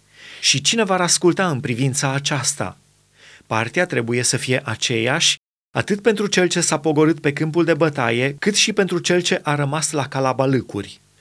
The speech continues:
să o împartă deopotrivă.” Lucrul acesta a rămas de atunci și până în ziua de azi, o lege și un obicei în Israel.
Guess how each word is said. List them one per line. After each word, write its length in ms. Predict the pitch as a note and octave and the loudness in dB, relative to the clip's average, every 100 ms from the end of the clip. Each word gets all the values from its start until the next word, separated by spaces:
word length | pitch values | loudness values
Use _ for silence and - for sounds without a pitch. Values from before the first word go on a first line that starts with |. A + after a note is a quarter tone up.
| - | -14
să 200 | - - | -2 0
o 40 | C3+ | 0
împartă 520 | A2+ G#2+ F3+ F3+ F3 | 0 -2 -2 0 0
deopotrivă.” 800 | C#3+ D3 D3 C#3 C3 G2 F#2 - _ _ _ _ _ _ - - | 2 2 0 -2 -4 -4 -8 -14 _ _ _ _ _ _ -20 -14
Lucrul 320 | - D3+ G#3 G#3 | -2 0 4 4
acesta 500 | F3 D#3 E3+ - E3+ | 4 0 0 0 0
a 140 | D#3+ | 0
rămas 500 | D#3 C#3 A2+ A2+ - | 0 0 -2 0 -2
de 200 | B2 C#3+ C#3 | 0 -4 -2
atunci 460 | B2+ - C3+ E3 | -4 -2 -2 0
și 300 | - - - | -2 -2 -2
până 280 | - F#3+ G3 | -2 0 0
în 180 | F3+ F3 | 0 0
ziua 280 | D3 E3 D#3+ | 2 2 2
de 140 | D#3+ | 0
azi, 420 | - A#2 G2 - - - - | -2 -4 -2 -6 -8 -20 -10
o 140 | - G#2+ | -4 -2
lege 420 | G#2+ C#3+ D3+ F3+ | 0 0 0 0
și 260 | D#3+ - D3 | 0 0 -2
un 180 | C3 A#2+ | -4 -4
obicei 580 | A#2+ G2+ G2+ - C#3 C#3+ | -4 -4 -4 0 0 0
în 180 | C#3 C3 | -4 -6
Israel. 680 | - B2 - C#3 A#2+ G2 F2 | -6 -4 -4 -2 -2 -4 -8